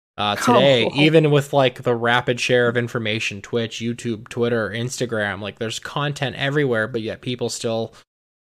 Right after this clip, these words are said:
Speaker 1: say that, you know, "Oh, this person said it this way, this is the way to, the w-, way to live by it."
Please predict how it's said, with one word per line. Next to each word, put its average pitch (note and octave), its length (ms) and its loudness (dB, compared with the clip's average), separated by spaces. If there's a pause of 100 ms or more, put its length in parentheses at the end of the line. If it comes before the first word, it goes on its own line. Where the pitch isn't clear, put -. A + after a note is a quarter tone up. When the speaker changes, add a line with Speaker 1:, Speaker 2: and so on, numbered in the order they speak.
(160)
Speaker 1:
say A2+ 240 0
that, G#2 200 -6
you A#2 80 -8
know, G#2 160 -6
"Oh, A#2 200 -2
this A#2 160 0
person A2 320 -8
said A2 160 -6
it - 20 -8
this G#2+ 160 -8
way, G#2 80 -4
this G#2+ 140 -6
is - 60 -12
the A2 80 -8
way G#2 120 -6
to, G#2 100 -8 (260)
the A2 100 -8
w-, G2+ 200 -14
way A#2 140 -6
to A2 80 -4
live D3+ 240 0
by F#2+ 220 -6
it." E2+ 160 -12